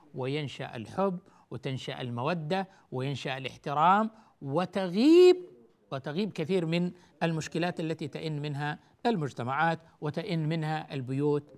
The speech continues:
اليوم. أول معلم من معالم هذا التعامل الراقي للنبي صلى الله عليه وسلم مع زوجاته خدمة أهله، خدمة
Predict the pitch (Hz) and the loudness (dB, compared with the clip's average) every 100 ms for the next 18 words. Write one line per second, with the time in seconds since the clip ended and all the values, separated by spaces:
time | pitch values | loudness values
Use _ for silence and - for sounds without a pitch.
0 | - 220 117 95 - _ _ - - - | -2 0 -2 -8 -18 _ _ -14 -12 -12
1 | - - _ _ _ - - - - - | -14 -20 _ _ _ -20 -20 -20 -12 4
2 | 254 294 285 254 190 185 214 - _ _ | 4 6 2 2 2 2 0 -6 _ _
3 | _ _ 160 160 160 170 151 147 220 202 | _ _ -6 -4 -6 -2 0 4 4 4
4 | 170 190 170 - 156 185 190 156 131 165 | 0 -2 -2 -4 -2 0 0 -2 2 2
5 | 160 - 110 - 147 143 151 175 156 135 | 2 -2 -10 -8 -6 -4 -4 -4 -6 -6
6 | 185 175 151 139 139 160 143 180 180 233 | -4 -4 -4 -4 -2 -2 0 0 0 -4
7 | 302 _ _ _ _ _ - - 226 190 | -6 _ _ _ _ _ -8 -4 0 0
8 | 220 202 160 135 120 92 - _ _ _ | 0 -2 -2 -4 -6 -10 -16 _ _ _
9 | _ - 165 160 220 | _ -4 -2 -2 -4